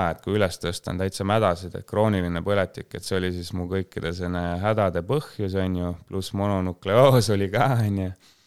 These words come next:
See on ka mul kuidagi hästi raske, et nagu kulges, et pingutada üldse jõudnud. Aga kui see ope ära oli ja paranemine ära,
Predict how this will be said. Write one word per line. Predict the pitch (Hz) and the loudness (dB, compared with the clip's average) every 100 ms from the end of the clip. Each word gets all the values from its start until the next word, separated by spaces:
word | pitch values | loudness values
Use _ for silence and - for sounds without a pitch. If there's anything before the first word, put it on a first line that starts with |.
| - - - | -20 -20 -8
See | 101 | -2
on | 101 | 0
ka | 101 | 2
mul | 104 104 | 2 2
kuidagi | 107 101 90 | 4 4 4
hästi | 92 98 - 92 | 4 2 0 0
raske, | 107 107 92 - | 0 0 -4 -6
et | |
nagu | 92 87 90 87 87 87 87 87 85 - | -4 -2 -2 -2 -2 -4 -4 -6 -8 -2
kulges, | 123 113 90 87 | 2 2 2 -4
et | - 104 | -6 -2
pingutada | 104 90 - 90 | 0 -2 -4 -4
üldse | 101 - 104 | -4 -2 2
jõudnud. | 113 95 87 - _ _ _ _ _ _ - | 2 2 -2 -6 _ _ _ _ _ _ -8
Aga | 90 | -2
kui | 95 | 4
see | 104 | 6
ope | 131 - | 6 6
ära | 117 120 90 | 6 8 6
oli | 85 82 92 _ _ _ _ _ _ _ _ - | 4 -2 -6 _ _ _ _ _ _ _ _ -6
ja | 52 87 | -2 2
paranemine | 110 123 110 95 92 | 6 8 6 4 4
ära, | 104 110 | 4 6